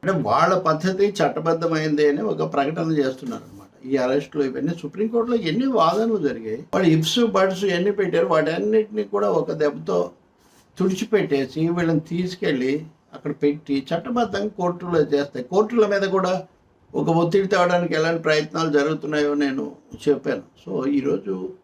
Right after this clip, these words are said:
ఒక ఐదు కోరికలు ఇండియా ర్యాలీలో వాళ్ళు చెప్పారు. ఒకటి, ప్రతిపక్షాలకు, ప్రభుత్వానికి,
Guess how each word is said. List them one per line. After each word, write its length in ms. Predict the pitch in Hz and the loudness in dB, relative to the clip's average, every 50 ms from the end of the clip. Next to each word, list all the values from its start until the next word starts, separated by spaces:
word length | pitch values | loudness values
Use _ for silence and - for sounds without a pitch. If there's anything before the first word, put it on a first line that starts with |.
| _ _ _ _ _ _ _ _ _ _ _ _ _ _ - | _ _ _ _ _ _ _ _ _ _ _ _ _ _ -6
ఒక 120 | - 143 160 | -4 0 2
ఐదు 340 | 151 131 139 165 208 202 226 | 2 2 2 2 2 2 0
కోరికలు 680 | 214 - 196 190 190 185 - 190 175 156 143 - - _ _ _ _ _ _ _ - | 0 0 0 0 0 0 0 0 0 0 -2 -4 -8 _ _ _ _ _ _ _ -8
ఇండియా 440 | - 156 151 147 156 160 170 165 160 | -4 0 0 0 2 0 0 0 2
ర్యాలీలో 440 | 151 156 147 143 147 151 151 147 147 | 2 2 2 2 0 2 2 2 2
వాళ్ళు 180 | 143 143 131 | 2 2 0
చెప్పారు. 320 | 127 - 135 135 - 139 143 | 0 -2 -4 -2 -4 -2 -2
ఒకటి, 540 | 147 156 208 196 190 202 202 214 202 196 - | -2 -2 -4 -4 -2 -2 0 0 0 -2 -2
ప్రతిపక్షాలకు, 920 | - 156 147 175 170 175 165 165 160 - - 175 160 160 156 160 165 170 170 | -2 -2 -2 -2 0 0 2 2 2 0 0 0 2 0 0 0 0 -2 -2
ప్రభుత్వానికి, 1120 | 165 - 139 135 127 - 160 156 - - - 156 156 156 151 151 147 165 165 170 175 - | -2 -2 -2 -2 -4 -4 -8 -12 -10 -4 0 2 4 4 4 0 -2 -4 -6 -6 -6 -8